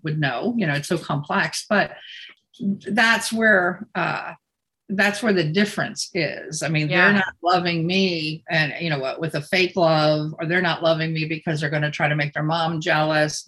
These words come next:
Speaker 2: Right.
Speaker 1: Most kids, after we get to that point, are going, "I would," you know, they feel guilty. There's
Speaker 2: Yeah.
Speaker 1: a guilt feeling, then they're loving me. And most of them will say,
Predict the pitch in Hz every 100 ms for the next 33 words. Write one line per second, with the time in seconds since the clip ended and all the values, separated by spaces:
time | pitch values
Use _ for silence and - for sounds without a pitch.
0 | 190 202 196 208 269 320 - 220 190 180
1 | 190 175 170 196 214 202 196 190 185 143
2 | - - 220 180 151 160 165 160 143 139
3 | 139 143 _ _ _ _ _ _ _ 175
4 | 170 175 175 180 175 147 139 170 - 220
5 | 170 202 214 - - - _ _ _ 175
6 | 180 175 151 185 208 - 175 147 139 147
7 | 147 151 147 165 165 156 160 151 139 151
8 | 147 156 185 190 151 147 143 139 151 139
9 | 139